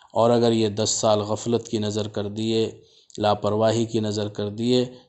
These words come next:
तो फिर पूरी ज़िंदगी बर्बाद हो जाती है। हर वो बच्चा जो अपनी, ये अपने ये दस साल बना चुका, वो हमेशा के लिए बन गया। जिसने ये दस साल बिगाड़ दिए, वो हमेशा के लिए बिगड़ गया। आप मुशाहिदा कर लें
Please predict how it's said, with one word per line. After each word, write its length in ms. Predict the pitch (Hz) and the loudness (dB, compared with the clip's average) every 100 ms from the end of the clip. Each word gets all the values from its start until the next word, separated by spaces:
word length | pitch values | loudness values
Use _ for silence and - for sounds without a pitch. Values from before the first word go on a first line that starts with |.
| - | -12
तो 80 | |
फिर 260 | 101 120 110 | -4 -4 -4
पूरी 260 | 127 123 110 | 0 0 0
ज़िंदगी 400 | 104 127 123 117 | 2 2 2 2
बर्बाद 420 | 107 104 101 101 104 | -2 -2 -2 -4 -4
हो 120 | 98 | -8
जाती 380 | 98 101 - 113 | -8 -12 -12 -14
है। 60 | - _ _ - | -14 _ _ -14
हर 200 | - 120 | -2 0
वो 220 | 120 117 107 | 2 2 2
बच्चा 500 | 107 - - 117 117 127 147 - _ _ 110 | 0 -4 -2 2 4 4 0 -6 _ _ -6
जो 160 | 120 | 0
अपनी, 480 | 113 104 123 127 135 139 131 117 | 2 2 0 2 2 2 0 -6
ये 140 | 113 | -4
अपने 340 | 107 - 120 | -4 -4 -4
ये 160 | 113 107 | -2 -2
दस 300 | 101 104 - | -2 -2 0
साल 220 | 123 117 113 | 2 4 4
बना 260 | 101 101 110 | 0 -4 -4
चुका, 400 | - 127 131 131 139 - - - | -4 -2 2 2 2 -4 -18 -4
वो 60 | 107 | -2
हमेशा 440 | 107 113 113 120 | 0 0 2 0
के 160 | 101 101 | -2 -4
लिए 180 | 110 113 | -2 -2
बन 220 | 104 101 | -2 -6
गया। 280 | 98 98 98 - - _ _ | -6 -8 -8 -12 -18 _ _
जिसने 380 | 107 113 - 131 | -4 -2 2 4
ये 140 | 131 120 | 4 4
दस 280 | 117 113 - | 2 0 2
साल 200 | 117 104 | 0 0
बिगाड़ 380 | 104 101 107 117 | -6 0 2 2
दिए, 360 | 120 131 135 135 - - _ | 2 4 4 2 -6 -20 _
वो 80 | 120 | -2
हमेशा 400 | 110 117 113 117 | 0 2 2 0
के 160 | 101 104 | -2 -4
लिए 240 | 101 123 117 | -2 0 2
बिगड़ 300 | 107 104 104 | 0 -4 -6
गया। 320 | 101 101 98 - - - | -6 -4 -6 -8 -20 -6
आप 240 | 107 113 117 | 2 2 2
मुशाहिदा 520 | 107 110 117 117 113 107 | 0 2 4 4 4 0
कर 200 | 101 101 | -2 -4
लें 300 | 104 101 | -6 -8